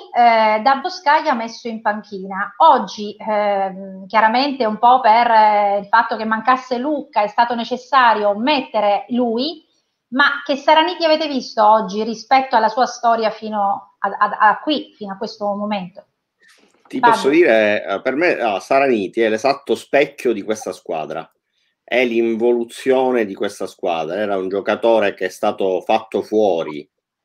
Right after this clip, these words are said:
Speaker 2: devo essere sincero, inopinatamente, secondo il mio modo di vedere, perché in quel momento stava facendo un campionato tutto sommato decente, e, e la squadra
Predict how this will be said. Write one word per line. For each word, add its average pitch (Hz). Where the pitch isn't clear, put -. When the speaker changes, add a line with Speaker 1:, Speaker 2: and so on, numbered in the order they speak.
Speaker 2:
devo 95
essere 90
sincero, 87
inopinatamente, 82
secondo 76
il 73
mio 78
modo 82
di 80
vedere, 80
perché 87
in 107
quel 127
momento 120
stava 110
facendo 107
un 98
campionato 98
tutto 113
sommato 107
decente, 143
e, 95
e 107
la 120
squadra 131